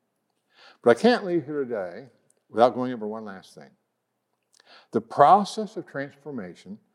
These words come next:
must be completed in the very order as described. We,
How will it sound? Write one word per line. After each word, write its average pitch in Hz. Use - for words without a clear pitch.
must 131
be 202
completed 127
in 92
the 90
very 120
order 107
as 98
described. -
We, 123